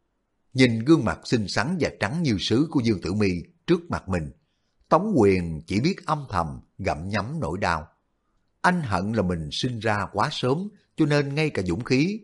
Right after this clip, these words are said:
để mà theo đuổi cô cũng không có. Vốn là anh muốn mua lại đồng tiền kia để có thể mang theo bên mình, xem như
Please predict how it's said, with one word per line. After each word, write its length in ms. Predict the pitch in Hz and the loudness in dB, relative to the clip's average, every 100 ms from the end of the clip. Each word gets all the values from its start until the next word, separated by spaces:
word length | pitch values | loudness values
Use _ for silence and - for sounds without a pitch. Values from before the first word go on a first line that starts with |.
| - | 0
để 160 | 120 | 2
mà 100 | 127 101 | 2 0
theo 200 | 113 90 | 0 0
đuổi 220 | 82 - | -2 2
cô 320 | 113 101 85 | 4 4 2
cũng 200 | - 90 | -2 -2
không 200 | 110 95 | -2 -2
có. 280 | 90 92 151 - _ _ _ _ _ _ _ _ | 2 2 2 -6 _ _ _ _ _ _ _ _
Vốn 320 | 104 113 143 196 | 2 4 4 2
là 120 | 87 | 0
anh 140 | 95 | 0
muốn 220 | 110 156 | 0 2
mua 140 | 160 143 | 2 4
lại 240 | 104 90 | 2 2
đồng 220 | 107 95 87 | 2 0 -2
tiền 200 | 87 - | -4 0
kia 300 | 107 110 101 - _ 139 | 2 4 2 -4 _ -2
để 140 | 139 | 0
có 100 | 180 | 0
thể 140 | 101 139 | 0 -2
mang 280 | 165 156 143 | -2 -4 -2
theo 140 | 156 | -2
bên 220 | 151 151 123 | 2 2 0
mình, 200 | 87 69 - _ _ | -2 -6 -14 _ _
xem 320 | - 135 117 113 | -2 2 2 2
như 360 | 117 117 104 | 2 2 0